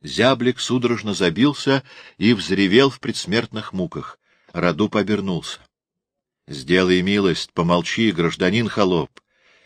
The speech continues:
Я больше в твои дела не мешаюсь, презираю тебя и даже добивать не стану. Иди ты к чёрту!» Он в раздумье поскрёб затылок,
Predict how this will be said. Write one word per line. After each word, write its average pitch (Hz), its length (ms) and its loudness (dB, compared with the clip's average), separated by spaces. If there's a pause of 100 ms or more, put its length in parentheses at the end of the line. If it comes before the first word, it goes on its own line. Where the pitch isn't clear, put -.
Я 107 280 6
больше 117 420 4
в - 80 -8
твои 107 300 4
дела 107 260 2
не 104 100 -2
мешаюсь, 104 680 0 (300)
презираю 120 640 8
тебя 90 440 0 (440)
и 80 80 -4
даже 101 320 2
добивать 90 580 2
не 87 140 -6
стану. 78 480 -2
Иди 82 180 -2
ты 107 120 -4
к - 80 -14
чёрту!» 90 680 -2 (1000)
Он 110 200 -4
в 85 40 -2
раздумье 104 520 -2
поскрёб 92 460 -2
затылок, 120 580 -2